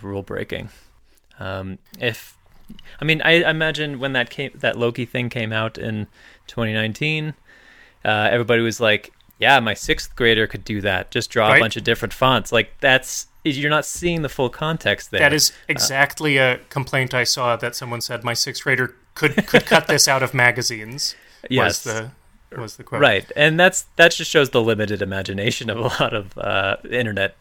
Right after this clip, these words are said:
Speaker 1: trolls. <laughs>
Speaker 2: So let me take this conversation a little bit in a different direction. Uh, Kyle, do you feel that,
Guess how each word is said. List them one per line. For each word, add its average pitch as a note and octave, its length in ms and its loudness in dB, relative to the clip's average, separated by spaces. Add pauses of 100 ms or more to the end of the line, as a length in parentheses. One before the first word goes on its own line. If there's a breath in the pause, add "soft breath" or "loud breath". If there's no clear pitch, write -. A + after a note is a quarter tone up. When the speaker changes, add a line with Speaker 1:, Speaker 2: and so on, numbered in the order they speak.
(240)
Speaker 1:
trolls. G2 580 -4
<laughs> - 40 -4 (1160 loud breath)
Speaker 2:
So E3+ 120 0
let G#3+ 80 2
me C4+ 60 -4
take G#3+ 200 -8
this D#3+ 140 -6
conversation C#3 500 -6
a A#2+ 40 -4
little B2+ 140 -2
bit C#3 200 -4
in A#2+ 120 -6
a A2+ 60 -8
different A2+ 380 -8 (200)
direction. A2 600 -6 (640 soft breath)
Uh, B2 160 4
Kyle, D#3 300 2
do D3 100 -6
you G3 120 -6
feel F3 560 -4
that, C3 300 -2